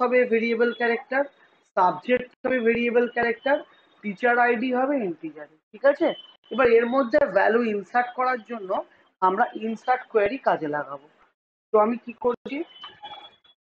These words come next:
insert into student বলে values বলে ফিল্ডগুলো লিখছি। values বলে আমি আইডি লিখছি ওয়ান, স্টুডেন্টের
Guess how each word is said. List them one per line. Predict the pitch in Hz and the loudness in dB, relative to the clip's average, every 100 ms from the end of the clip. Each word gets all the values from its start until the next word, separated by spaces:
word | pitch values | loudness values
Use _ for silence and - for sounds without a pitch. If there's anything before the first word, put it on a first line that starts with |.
| 208 | -4
insert | 220 196 185 247 247 220 220 | -4 -4 -2 2 4 4 2
into | 220 - 254 302 523 - - - 587 - - _ _ - _ _ _ | 0 -4 -6 -6 -12 -18 -20 -18 -18 -18 -20 _ _ -20 _ _ _
student | 208 208 220 262 285 - - _ _ _ _ _ _ _ _ _ - 175 233 | -6 0 2 2 0 -4 -20 _ _ _ _ _ _ _ _ _ -18 -4 0
বলে | 226 214 220 175 | 4 4 4 2
values | 180 214 247 233 - | 2 2 0 -4 0
বলে | 220 254 - | 2 2 0
ফিল্ডগুলো | 196 185 175 220 220 | -4 -4 -6 -2 -2
লিখছি। | 170 _ - 175 170 | -4 _ -20 -10 -2
values | 180 - 214 208 233 | 0 -2 -10 -8 -4
বলে | 196 214 640 _ _ _ _ _ 196 | 0 0 -2 _ _ _ _ _ -4
আমি | 208 240 - 190 | -2 -2 0 2
আইডি | 202 202 240 233 | 2 0 -4 -6
লিখছি | - - 233 190 | -8 -8 -4 -4
ওয়ান, | 165 - 262 320 _ _ _ _ _ _ _ _ _ _ _ | 0 2 2 -2 _ _ _ _ _ _ _ _ _ _ _
স্টুডেন্টের | - 208 220 240 214 262 | -12 -4 -2 -2 -2 -4